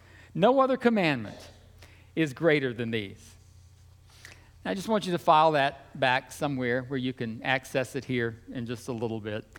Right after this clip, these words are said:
The first two weeks in our series, we looked at the book of Acts. In Acts, the first chapter, where Jesus told his disciples to go back to the city and wait for the Holy Spirit to come. And then we looked at Acts chapter two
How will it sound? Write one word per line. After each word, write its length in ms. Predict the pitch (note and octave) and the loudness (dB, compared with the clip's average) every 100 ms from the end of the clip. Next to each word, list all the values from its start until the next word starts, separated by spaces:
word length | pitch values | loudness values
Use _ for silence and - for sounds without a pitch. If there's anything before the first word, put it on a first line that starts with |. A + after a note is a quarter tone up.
| - - | -20 -4
The 100 | E3+ | -2
first 300 | E3 A#3+ - | 4 4 4
two 120 | A#3+ | 0
weeks 300 | G3 F3+ E3+ | 4 4 2
in 80 | F3 | 0
our 160 | C#3+ C3 | 2 0
series, 500 | - F#3 E3 C#3+ B2 - - - | 2 2 4 0 -4 -16 -20 0
we 120 | G#3 | 4
looked 200 | A3+ G#3+ | 4 4
at 80 | F3+ | 0
the 60 | |
book 200 | D3+ D#3 | 2 2
of 100 | C#3+ | 4
Acts. 520 | D3+ D3 G#2+ - - - - - - - - - - - | 4 4 2 -4 -18 -20 -20 -20 -20 -20 -20 -20 -20 -12
In 160 | C#3+ | -2
Acts, 240 | E3 E3+ - | 2 2 2
the 80 | |
first 300 | D#3 F3+ E3 | 0 0 2
chapter, 360 | - D3+ D3+ D3+ | 4 4 4 -4
where 140 | C#3 | -4
Jesus 400 | C#3 D#3+ D#3 C#3+ | 0 0 0 -4
told 220 | - E3 D3+ | 0 0 2
his 100 | A#2+ | -6
disciples 560 | B2+ E3 D#3 D#3 C3+ - | 0 4 4 2 -6 -4
to 80 | |
go 100 | C#3+ | -2
back 220 | D3 D3+ - | 2 2 2
to 80 | |
the 60 | C3+ | -6
city 380 | - E3 D3+ C3+ | -2 0 0 -2
and 220 | B2+ B2+ | -4 -2
wait 400 | C#3+ C#3+ C3+ - - - - | 0 0 -2 -10 -20 -20 -10
for 100 | D#3 | -2
the 100 | C#3+ | 0
Holy 220 | C3+ C#3 | 0 0
Spirit 420 | B2+ - C3+ A#2+ A2 | -2 -4 -4 -4 -8
to 40 | |
come. 400 | B2+ F3+ D#3 A#2 | -2 2 2 0
And 100 | B2 | -4
then 300 | C3+ C3+ C3 | -4 -4 -6
we 100 | D3 | -4
looked 220 | D3 D3 | -2 -4
at 80 | C3 | 0
Acts 260 | C#3 D3 - | 0 0 -2
chapter 320 | D3+ C#3 B2 | -2 -2 -6
two 300 | - E3 | -6 -4